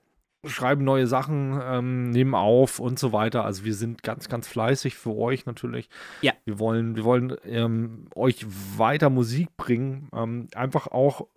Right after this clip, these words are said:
Speaker 1: weil ihr immer da seid, weil ihr uns unterstützt und weil wir sonst auch nichts anderes zu tun haben in unserer Freizeit, außer,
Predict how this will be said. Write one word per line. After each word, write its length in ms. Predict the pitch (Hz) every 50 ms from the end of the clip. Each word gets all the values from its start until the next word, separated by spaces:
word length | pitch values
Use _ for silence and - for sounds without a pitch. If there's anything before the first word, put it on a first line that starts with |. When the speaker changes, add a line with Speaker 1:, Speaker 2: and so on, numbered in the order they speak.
| - - 127 113
Speaker 1:
weil 220 | 110 110 127 131
ihr 340 | 127 123 123 120 117 - - -
immer 360 | 80 104 127 135 139 127 120
da 240 | 104 104 101 107 123 123
seid, 200 | 120 113 110 104
weil 160 | 107 107 117
ihr 100 | 117 110
uns 140 | 110 107 -
unterstützt 380 | 117 113 107 - - - -
und 100 | 226 214
weil 160 | 196 180 143
wir 80 | 135 127
sonst 220 | 117 120 113 -
auch 180 | - 104 95 92
nichts 220 | 92 90 - -
anderes 420 | - 98 95 95 92 92 92 - -
zu 120 | - 117
tun 280 | - - 247 254 214 185
haben 220 | 175 156 139 135
in 80 | 127 123
unserer 260 | 120 117 135 113 107
Freizeit, 540 | - - - 101 98 95 - - 101 98 - -
außer, 400 | 92 92 - 104 104 110 113